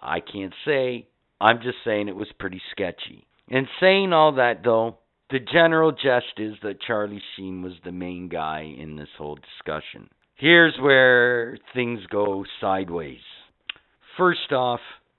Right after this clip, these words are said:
okay, we're talking about somebody who is dead. Okay, Corey Haim has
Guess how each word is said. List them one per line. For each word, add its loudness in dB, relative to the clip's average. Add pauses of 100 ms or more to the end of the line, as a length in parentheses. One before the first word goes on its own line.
(120)
okay, -2
we're 0
talking 2
about -4 (160)
somebody -2
who -10
is -12
dead. -4 (420)
Okay, -14
Corey -2
Haim -6
has -12